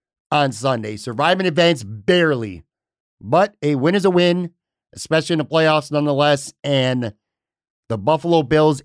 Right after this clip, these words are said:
advance to next week's A F C divisional round. A huge matchup looming with the Cincinnati Bengals. It's a game that we've been, you know, the league has been waiting to see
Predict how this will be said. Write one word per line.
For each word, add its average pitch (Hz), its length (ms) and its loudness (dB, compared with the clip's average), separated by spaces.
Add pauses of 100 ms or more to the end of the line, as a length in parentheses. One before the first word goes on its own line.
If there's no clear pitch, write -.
advance 156 720 0
to - 140 -12
next 160 380 -2
week's 170 340 2 (720)
A 175 160 2
F 170 80 2
C 170 220 -6
divisional 156 500 0
round. 156 600 2 (840)
A 107 120 -10
huge 135 400 0
matchup 156 500 0
looming 139 460 0
with 151 240 0 (400)
the 110 80 -8
Cincinnati 139 600 -2
Bengals. 147 760 0 (720)
It's - 180 -14
a 123 60 -6
game 147 340 2
that 139 220 -2
we've 131 180 -2
been, 135 400 0 (600)
you 139 80 -4
know, 131 80 0
the 113 120 -4
league 143 220 2
has 143 100 0
been 139 200 0
waiting 143 260 2
to 135 80 -2
see 143 300 -2